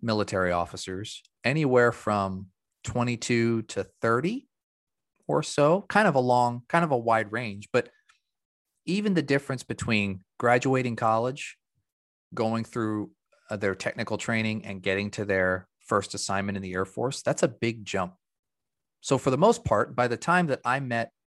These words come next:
trainees, quote unquote, you know, people I was talking with in a classroom or in a simulator, people I was training in my primary job, they had lived some life. Some of them were married.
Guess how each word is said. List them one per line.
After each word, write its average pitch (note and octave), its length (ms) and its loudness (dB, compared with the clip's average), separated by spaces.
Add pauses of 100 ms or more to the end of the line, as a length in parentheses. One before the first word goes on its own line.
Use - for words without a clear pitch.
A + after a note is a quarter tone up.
(1000)
trainees, A2+ 580 -2
quote F#2+ 240 0
unquote, F2+ 400 -4
you A2 80 -6
know, F2+ 80 -4
people C3 460 0
I A2+ 140 4
was G#2+ 180 -4
talking G#2+ 400 -2
with F#2 200 -10
in F#2 80 -10
a F2 60 -12
classroom G#2+ 600 -2
or G2+ 100 -6
in F#2 80 -6
a F2+ 60 -8
simulator, G2+ 560 -4
people G#2+ 360 -8
I G2 100 -2
was F2+ 180 -8
training G#2+ 540 -4
in G2+ 120 -8
my F#2 180 -4
primary G2 500 -4
job, F#2 380 -4 (1000)
they C3+ 140 6
had D#3+ 180 4
lived B2 220 2
some B2 260 -4
life. G2+ 400 -2 (920)
Some G#2 260 -2
of G2+ 80 -2
them F#2+ 120 -4
were F2+ 120 -2
married. D3 520 2